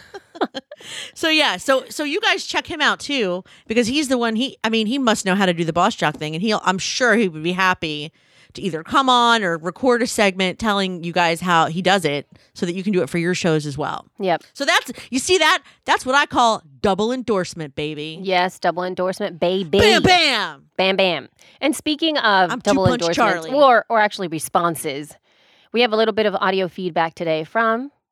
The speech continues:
Speaker 2: Doctor Ginger Campbell.
Speaker 1: Doctor G in the house.
Speaker 2: From Brain Science Podcast and Books and Ideas.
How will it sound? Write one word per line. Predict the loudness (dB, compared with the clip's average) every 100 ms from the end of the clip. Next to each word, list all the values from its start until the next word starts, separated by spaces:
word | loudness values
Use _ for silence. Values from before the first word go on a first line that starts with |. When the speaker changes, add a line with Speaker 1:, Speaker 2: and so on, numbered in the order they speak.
| _
Speaker 2:
Doctor | -8 -8 -6 -8
Ginger | -6 -6 -6 -10
Campbell. | -8 -8 -6 -4 -6 -6 -2
Speaker 1:
Doctor | -2 -2 -8
G | -6 -6 -6 -4 -6
in | -2
the | -2
house. | 2 2 4 2 0
Speaker 2:
From | 2 4 4
Brain | 4 4 4 2
Science | 2 4 4 2 0
Podcast | 2 2 2 0 0 -2
and | 2 6 8 8 4 -2
Books | -4 -2
and | 0
Ideas. | 0 0 -2 0 -2 -6